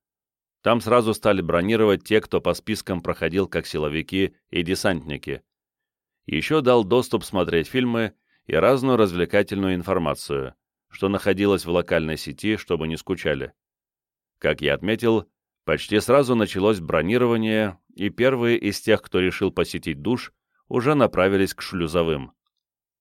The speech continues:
Как видите, работы не просто много, а очень много.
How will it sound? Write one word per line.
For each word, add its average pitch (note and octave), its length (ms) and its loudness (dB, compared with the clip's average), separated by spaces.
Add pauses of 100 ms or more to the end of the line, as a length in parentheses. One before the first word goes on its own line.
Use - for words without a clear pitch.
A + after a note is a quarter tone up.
(360)
Как C#2 200 -4
видите, B2 580 0 (380)
работы F2 480 2
не G2+ 140 2
просто A#2 340 0
много, C#2 460 -4 (180)
а E2+ 220 -2
очень G#2+ 380 2
много. D2 500 -4